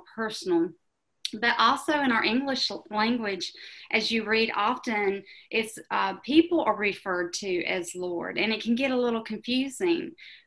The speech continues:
But then that's a lower, uh, lowercase L. So there's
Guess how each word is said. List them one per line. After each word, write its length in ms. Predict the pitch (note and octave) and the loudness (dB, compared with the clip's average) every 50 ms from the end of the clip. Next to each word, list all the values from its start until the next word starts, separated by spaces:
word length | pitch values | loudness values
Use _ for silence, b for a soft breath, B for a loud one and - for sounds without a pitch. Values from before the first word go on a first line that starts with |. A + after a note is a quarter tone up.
| B _ - | B _ 0
But 180 | A3 G#3 - - - | 0 0 0 0 0
then 160 | A#3+ B3 C4 | 0 2 2
that's 260 | C#4 C4+ - E4+ - | 2 2 0 0 -2
a 100 | A#3+ A3 | -4 -2
lower, 460 | A3 A#3 B3 D4+ F4+ F4+ B3 A3+ - _ _ - - | 0 0 2 2 4 2 2 -2 -4 _ _ -4 0
uh, 320 | G#3 G3+ G3 F#3+ F3+ B2+ - - - - | 0 2 2 0 -2 -4 -6 -12 -10 -2
lowercase 640 | A3 A#3 C4+ E4 F4 D#4+ D#4+ - A3 F#3 F3+ F3 - - - _ _ _ _ - | 2 4 6 6 6 6 4 2 0 0 0 -2 -4 -10 -20 _ _ _ _ 2
L. 460 | G3+ F#3+ F3 E3+ D#3 C#3+ - - _ _ _ | 2 2 2 2 -2 -4 -8 -12 _ _ _
So 480 | - - - B3 A3+ G#3+ G#3 G3 G3 F3+ G#3+ | -6 0 4 4 6 6 4 4 2 2 2
there's 320 | G#3+ G#3 G3+ G3 F3+ | 4 4 2 2 -2